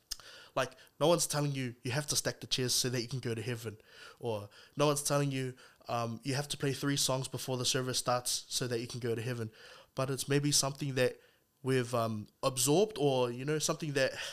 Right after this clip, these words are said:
it's a, like, a natural progression to, to thinking about everything we do. "Oh yeah, I guess I'm doing all of this so that I can go to heaven." But, you know, Jesus died once and for all, um, so that you, you can't do anything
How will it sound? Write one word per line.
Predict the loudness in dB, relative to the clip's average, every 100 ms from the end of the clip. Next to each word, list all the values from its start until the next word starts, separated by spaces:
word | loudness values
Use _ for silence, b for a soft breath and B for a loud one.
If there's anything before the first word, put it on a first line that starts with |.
| B -10
it's | -6 -2
a, |
like, | -2 -2
a |
natural | -4 0 0
progression | -2 -4 -2 0 -2
to, | -4 -6 -10 _ _
to | -6
thinking | -6 -8 -8 -8
about | -4 -4 -4 -8 -12
everything | -12 -12 -12
we |
do. | -10 -12 -16 B B B B B -12
"Oh |
yeah, | -4 -2
I | -2
guess | -2 -2
I'm | -4
doing | -4 -4 -2
all | -2
of | -2
this | 0
so | 0 0
that | -4
I |
can | -6 -8
go | -6
to | -6
heaven." | -8 -10 -8
But, | -10 -10 B B B B B -14
you | -14
know, | 0
Jesus | 2 4 2
died | 4 4 4 0 _
once | 0 2
and | -2
for | 0 0
all, | 0 -2 b b b b b _
um, | -12 -12 -6
so | -6 -4
that | -6
you, | -2 -2 -2 _
you | -4 -2 -2
can't | -4 -4 -4 -6 -4
do | -4 -4
anything | -10 -10 -10 -10 -12